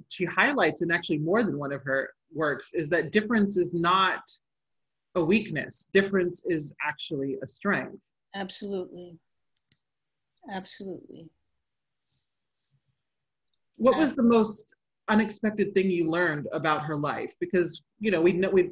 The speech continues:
Speaker 1: we have the person that we think we know through their work. And then when you spend a decade writing someone's biography, and you're going to learn some unexpected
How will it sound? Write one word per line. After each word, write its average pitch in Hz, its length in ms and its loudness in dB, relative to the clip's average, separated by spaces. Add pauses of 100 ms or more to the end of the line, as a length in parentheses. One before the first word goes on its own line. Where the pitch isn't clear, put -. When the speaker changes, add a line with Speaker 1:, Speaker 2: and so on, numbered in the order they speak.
(100)
Speaker 1:
we 190 80 0
have 196 160 2
the 196 60 -2
person 220 300 2
that 170 100 0
we 175 100 2
think 170 260 -4
we 156 120 0
know 139 160 -6 (360)
through 156 120 -4
their 143 240 0
work. 135 300 -2 (240)
And 160 100 -4
then 156 160 -2
when 156 140 -2
you 165 180 2
spend 170 300 -4
a 147 40 2
decade 143 540 -2 (500)
writing 151 280 0
someone's 139 400 -6
biography, 139 680 -2
and 131 260 -6
you're 151 120 0
going 156 180 -2
to 147 80 -2
learn 147 280 -2
some 135 180 -8
unexpected 135 600 -8